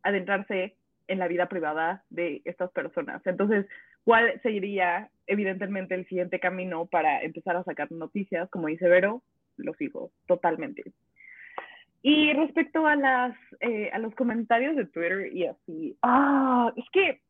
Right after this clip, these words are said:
no sé, yo, por ejemplo, cuando escucho canciones de desamor y tú eres un traidor y así,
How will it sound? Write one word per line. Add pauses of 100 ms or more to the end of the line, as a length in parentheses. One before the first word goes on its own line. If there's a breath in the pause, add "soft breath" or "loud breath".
(140)
no (120)
sé, (640)
yo,
por
ejemplo, (840 soft breath)
cuando
escucho
canciones
de
desamor
y
tú
eres
un
traidor
y
así,